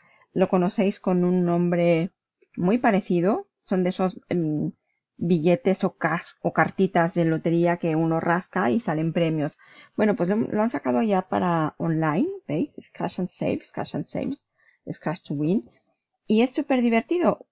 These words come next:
Uno, mm, pone el cursor, empieza a rascar, ¿veis? Y aparecen cositas ahí.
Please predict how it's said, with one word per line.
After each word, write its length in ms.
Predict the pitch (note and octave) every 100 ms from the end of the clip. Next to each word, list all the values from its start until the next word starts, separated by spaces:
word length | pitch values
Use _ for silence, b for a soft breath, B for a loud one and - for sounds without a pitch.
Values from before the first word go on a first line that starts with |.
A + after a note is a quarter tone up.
| -
Uno, 600 | G3+ A3 A#3 G#3+ F3 - _ _ _ _ -
mm, 180 | G#2 - -
pone 220 | G3 G3+
el 80 | G3
cursor, 640 | - F3 - A3 F4 - _
empieza 580 | F3+ F#3 F3+ A3+ G3+ -
a 240 | F3 D#3+
rascar, 580 | - E3+ - - G#3+ F#4 _ -
¿veis? 240 | A3+ C#4+ _ _ _ _ _ _ _ _ _ _ _
Y 120 | E3 E3
aparecen 440 | E3 E3 - A3
cositas 460 | F#3 F3+ F#3 G3 E3+
ahí. 240 | D3